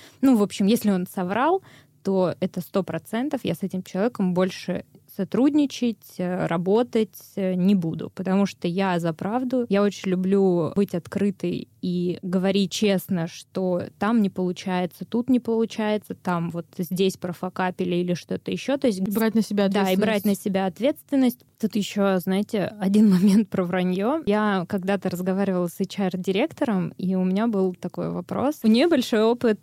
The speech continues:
Speaker 1: э, собеседования сотрудников на разные должности, там от, э, рядовых до топов, да. У меня был всегда вопрос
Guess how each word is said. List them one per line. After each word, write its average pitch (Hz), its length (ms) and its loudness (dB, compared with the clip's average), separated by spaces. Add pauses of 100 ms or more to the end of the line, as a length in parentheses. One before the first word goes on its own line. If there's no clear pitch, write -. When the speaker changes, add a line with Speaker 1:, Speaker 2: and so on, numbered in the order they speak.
Speaker 1:
э, 180 200 2 (120)
собеседования 208 560 2
сотрудников 185 800 -2
на 196 140 2
разные 180 440 0
должности, 247 640 0
там 175 360 -2
от, 185 220 0 (100)
э, 85 720 -4
рядовых 185 480 0
до 190 360 2
топов, 170 460 -2
да. 180 220 -2 (100)
У 202 80 2
меня 208 220 6
был 240 120 4
всегда 190 300 -2
вопрос 208 440 0